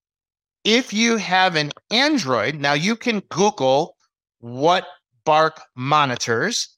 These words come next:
and you can pull up, and it goes through, um, Bark phone, Android, iPhone, I O S, and you can see, you cannot, in an iPhone, you cannot see anything in the social media.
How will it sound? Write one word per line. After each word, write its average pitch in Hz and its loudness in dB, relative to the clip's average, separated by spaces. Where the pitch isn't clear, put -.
and 135 0
you 135 -4
can 135 -6
pull 160 -2
up, 156 2
and 127 -6
it 123 -4
goes 139 0
through, 135 -2
um, 117 2
Bark 151 0
phone, 143 0
Android, 139 0
iPhone, 131 -2
I 127 -2
O 123 -2
S, 123 0
and 139 -8
you 147 -6
can 143 -6
see, 156 -2
you 190 0
cannot, 180 -2
in 156 -2
an 147 -2
iPhone, 190 -2
you 160 -4
cannot 147 -2
see 175 0
anything 147 -2
in 135 -2
the 131 -4
social 123 -2
media. 107 -2